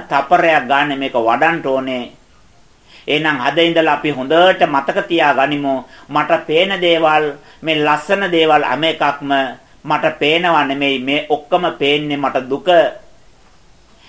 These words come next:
ඇහෙන දේවල්, ආවල් දේ, මේ දේ, එහෙම කියලා එකක් නෑ. ඇහෙන තරමක් මට ඇහිලා තියෙන ශබ්ද හැම එකක්ම දුක.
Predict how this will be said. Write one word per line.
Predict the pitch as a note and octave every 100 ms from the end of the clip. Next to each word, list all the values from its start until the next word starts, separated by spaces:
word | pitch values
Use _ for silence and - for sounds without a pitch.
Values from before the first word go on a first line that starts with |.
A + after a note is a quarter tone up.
| -
ඇහෙන | D3+ E3+ G#3 G#3
දේවල්, | F#3 F3+ E3 D3+ D3 C#3 -
ආවල් | - C#3+ E3+ F3 E3
දේ, | D#3+ D#3
මේ | D3 D3 E3
දේ, | E3 D#3 D3+
එහෙම | C#3+ D#3+ F3+
කියලා | F3+ E3+ D#3
එකක් | D3+ C#3+ C3
නෑ. | C3 D3 C3+ -
ඇහෙන | B2 C3 D#3+ E3
තරමක් | E3 C#3+ D3+ C3
මට | B2+ B2+ C3
ඇහිලා | B2+ C#3 C#3+ -
තියෙන | C3+ B2+
ශබ්ද | - - C3+ C3 C3
හැම | B2 A#2+ A#2+
එකක්ම | A#2+ B2 A#2+ B2 B2
දුක. | A2 C3+ C3+